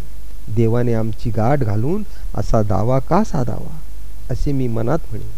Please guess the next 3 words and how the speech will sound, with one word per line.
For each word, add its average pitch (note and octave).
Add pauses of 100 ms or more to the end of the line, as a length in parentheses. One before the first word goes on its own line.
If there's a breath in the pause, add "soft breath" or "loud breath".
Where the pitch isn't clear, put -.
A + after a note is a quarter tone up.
(800 loud breath)
वर्गात G#2+ (1300)
राम A2+
रेमका-, B2